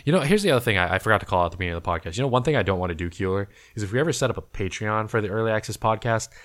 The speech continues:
I don't want to do the thing, because we're streaming it live on Twitch, where if you pay five dollars, you get the podcast early. Because what that actually is, is you pay five dollars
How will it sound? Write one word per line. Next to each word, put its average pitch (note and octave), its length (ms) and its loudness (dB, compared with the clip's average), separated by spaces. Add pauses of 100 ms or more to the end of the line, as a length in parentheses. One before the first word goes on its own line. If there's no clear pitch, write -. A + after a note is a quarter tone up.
(340)
I G2+ 160 0 (100)
don't B2 300 2 (420)
want F#2+ 400 2 (360)
to A2 100 -2
do G2 160 0
the F2+ 100 0
thing, E2 340 -4
because G2 300 -2
we're A2 80 2
streaming E3 380 0
it F2 80 -4
live F2+ 240 0
on E2+ 120 -2
Twitch, - 380 -6 (420)
where F2+ 600 2
if A2 160 -2
you G#2 80 2
pay A#2 240 4
five G#2 320 4
dollars, F#2+ 340 4
you F2+ 60 -6
get F2 160 -4
the - 60 -6
podcast E2+ 520 -2
early. E2 380 -4 (340)
Because G2 460 -2 (400)
what A#2 160 2
that G2 180 4
actually A#2+ 460 2
is, F#2 240 -2
is G2 180 -6
you F#2+ 80 -4
pay A2 180 -2
five G2+ 240 2
dollars F#2 520 0